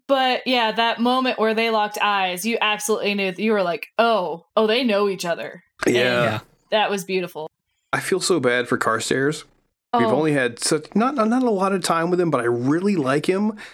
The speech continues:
Speaker 2: Seeing him being controlled like that and nearly shooting Zoe.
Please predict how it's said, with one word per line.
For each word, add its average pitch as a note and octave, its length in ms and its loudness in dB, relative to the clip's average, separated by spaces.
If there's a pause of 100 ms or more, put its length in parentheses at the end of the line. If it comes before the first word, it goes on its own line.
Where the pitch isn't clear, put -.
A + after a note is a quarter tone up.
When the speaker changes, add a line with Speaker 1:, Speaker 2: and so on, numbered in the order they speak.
(320)
Speaker 2:
Seeing D3+ 380 0
him C#3 160 2
being C3+ 240 0
controlled C3 480 0
like C#3+ 200 0
that C3 300 0
and G#2+ 300 0
nearly B2 340 2
shooting B2 380 0
Zoe. C#3+ 480 0